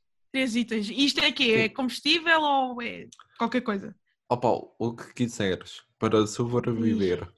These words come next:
Speaker 2: mesmo.
Speaker 1: Eu nunca respondi a esta pergunta. Mas para
Speaker 2: Pronto,
Speaker 1: sobreviver,
Speaker 2: por
Speaker 1: não é?
Speaker 2: isso é que vieste aqui ao Café da Tarde.
Speaker 1: Então é assim, vamos
Speaker 2: Sim.
Speaker 1: pensar todos no Castaway, porque eu amo
Speaker 2: Ok.
Speaker 1: Tom Hanks, é o meu ator favorito
Speaker 2: Uhum.
Speaker 1: e ele faz muitos filmes de sobrevivência,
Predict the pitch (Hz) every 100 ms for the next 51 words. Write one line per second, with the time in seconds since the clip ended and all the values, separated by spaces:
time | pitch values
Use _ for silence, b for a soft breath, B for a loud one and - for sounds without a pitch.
0 | _ 98 92 85 - _ _ _ _ _
1 | _ _ _ 254 254 262 - 240 226 220
2 | 247 233 208 202 202 202 _ _ _ _
3 | _ _ _ _ - - _ _ - 226
4 | 110 131 - - 220 196 113 123 113 143
5 | 143 147 151 151 156 147 156 151 - 139
6 | 143 160 160 143 139 247 - 349 302 247
7 | 220 269 294 - 294 262 277 277 277 277
8 | 277 285 - - - 254 262 269 262 -
9 | 269 233 202 190 - 269 254 262 254 -
10 | 220 220 220 240 269 269 247 233 226 233
11 | 226 277 240 262 - 123 226 226 240 247
12 | 233 247 - 240 233 - 214 233 262 277